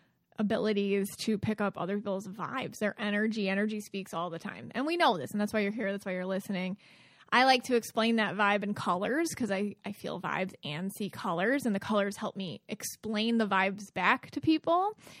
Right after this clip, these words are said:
in ways which they understand. But like I always say, you don't have to see colors in order to read someone's energy. So a lot of things I like to talk about aren't just about the aura colors. It's also ki-,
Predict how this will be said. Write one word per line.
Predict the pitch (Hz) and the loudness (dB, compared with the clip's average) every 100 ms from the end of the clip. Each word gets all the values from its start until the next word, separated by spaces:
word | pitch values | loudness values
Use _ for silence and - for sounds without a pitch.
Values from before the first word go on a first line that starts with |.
| - | -8
in | - 247 | 2 4
ways | 226 226 226 | 6 4 2
which | 208 | -4
they | 214 208 | -2 0
understand. | 208 202 - 214 247 285 320 - - _ | 0 -2 0 2 4 2 -2 -12 -20 _
But | 262 254 220 - _ - | 8 10 10 4 _ -2
like | 330 359 | 0 6
I | 359 | 8
always | 339 302 214 | 8 4 0
say, | 143 165 - | -2 -2 -10
you | - 262 | -4 0
don't | 370 311 | 2 2
have | 320 320 | 0 -2
to | 294 | -4
see | 302 294 | -6 -2
colors | 262 269 285 220 208 214 - | 2 4 4 4 2 0 -2
in | 240 233 | 0 2
order | 226 220 | 2 0
to | 214 240 226 220 - | 0 2 2 0 -4
read | 214 185 233 247 214 | -4 2 6 6 4
someone's | - 208 214 208 208 | 2 2 4 2 0
energy. | - 262 359 220 - - 240 - - - - | -2 0 2 0 -2 -10 -10 -12 -20 -20 -4
So | - 277 262 254 | 6 8 10 6
a | 254 | 4
lot | 247 285 320 | 8 8 8
of | 311 | 6
things | 294 269 262 - - _ _ _ _ _ _ _ - | 4 4 2 -4 -18 _ _ _ _ _ _ _ 4
I | 233 233 | 6 8
like | 226 226 | 6 4
to | 233 | -2
talk | 208 262 311 392 | 2 8 8 8
about | 330 208 190 196 190 - _ _ - | 6 6 6 4 2 -6 _ _ 4
aren't | 247 247 220 | 6 4 2
just | 247 240 | 2 2
about | 247 220 220 214 | 2 4 4 2
the | |
aura | - 240 285 | 2 6 6
colors. | 262 214 208 214 | 4 4 4 2
It's | 214 | 0
also | 214 214 214 208 | 0 0 -2 -6
ki-, | 220 | -6